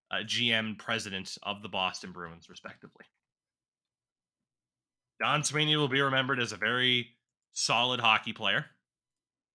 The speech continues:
He'll always be remembered for being in charge of the twenty fifteen draft. I think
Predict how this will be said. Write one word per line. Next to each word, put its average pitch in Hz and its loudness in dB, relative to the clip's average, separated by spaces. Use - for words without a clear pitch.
He'll 127 0
always 143 6
be 127 0
remembered 117 0
for 131 -4
being 113 4
in 113 -2
charge 113 0
of 107 -6
the 107 -16
twenty 113 -6
fifteen 110 -6
draft. 98 0
I 117 6
think 117 2